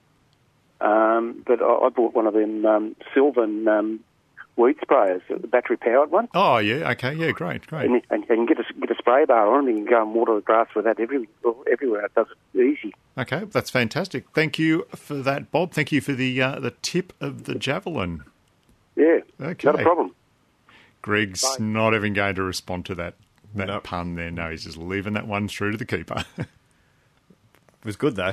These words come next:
Speaker 3: just, <laughs> Gardening Talk back on two N U R F M, and we've got, uh, Helen from Stockton, and she wants to know when she should start preparing the lawn.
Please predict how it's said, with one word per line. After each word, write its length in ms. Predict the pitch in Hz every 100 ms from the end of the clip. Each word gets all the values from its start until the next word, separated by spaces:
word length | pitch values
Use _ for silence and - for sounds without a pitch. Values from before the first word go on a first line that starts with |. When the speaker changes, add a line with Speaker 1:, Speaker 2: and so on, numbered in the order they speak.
| 117
Speaker 3:
just, 240 | 107 107 135
<laughs> 1160 | 147 113 127 - 147 143 - 127 - 123 -
Gardening 300 | - 127 110
Talk 200 | 104 120 110
back 180 | 107 113
on 140 | 107
two 180 | 98 117
N 60 | 110
U 120 | 110
R 180 | 110 110
F 260 | 110 -
M, 380 | 135 139 147 147
and 140 | 139
we've 200 | 139 135
got, 300 | - 147 143
uh, 100 | 147
Helen 340 | 131 143 151 131
from 280 | - 135 131
Stockton, 880 | - - - 156 170 - 151 196 233
and 80 | 165
she 120 | 151
wants 240 | 143 -
to 60 | 139
know 160 | 131
when 160 | 131 180
she 120 | 190
should 180 | 175 147
start 300 | - 143 139
preparing 520 | 120 - 147 139 135
the 100 | 113
lawn. 480 | 110 120 143 95 82